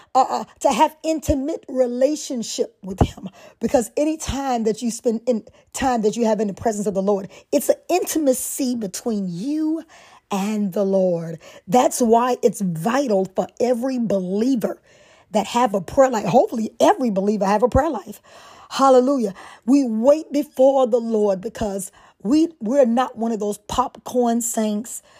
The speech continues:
those microwavable saints. We're not even one of those, um, um, air fryer <laughs> saints. Hallelujah! The air fryer. That's what everybody's using nowadays, the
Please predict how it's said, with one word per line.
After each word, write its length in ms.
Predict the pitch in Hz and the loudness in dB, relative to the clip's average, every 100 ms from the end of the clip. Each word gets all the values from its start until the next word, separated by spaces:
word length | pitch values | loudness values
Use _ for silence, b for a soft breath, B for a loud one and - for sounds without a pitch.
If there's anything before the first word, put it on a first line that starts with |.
| b - | b -4
those 320 | 208 226 196 | 0 0 0
microwavable 960 | 202 226 247 226 202 226 240 247 226 220 | -2 0 2 4 4 4 2 2 2 2
saints. 280 | 247 233 | 0 -4
We're 360 | 226 240 403 359 | 0 6 6 4
not 200 | 269 294 | -2 -2
even 300 | 285 262 247 | 0 0 0
one 160 | 254 254 | 0 -2
of 140 | 220 | -2
those, 420 | 247 240 233 214 B B B | -2 -2 -6 -10 B B B
um, 300 | 254 247 220 - - | 4 4 2 -6 -4
um, 320 | 240 214 208 _ | -2 -2 -6 _
air 240 | 302 330 349 | 4 4 2
fryer 440 | - 302 254 220 | 2 4 4 2
<laughs> 60 | 214 | -4
saints. 500 | - - 254 202 - | -6 -2 -2 -2 -4
Hallelujah! 960 | - 302 269 214 226 262 339 262 202 - B B | 0 2 2 0 0 2 2 0 -4 -8 B B
The 220 | 196 247 - | -2 -2 0
air 240 | - 294 | 0 0
fryer. 400 | - 254 214 208 | 0 0 0 0
That's 200 | 254 339 | -4 -4
what 120 | 330 254 | 0 0
everybody's 500 | 240 214 226 208 208 | 0 0 0 0 -2
using 260 | 214 208 | -4 -6
nowadays, 420 | 208 202 202 196 | -6 -6 -6 -6
the 120 | 180 | -6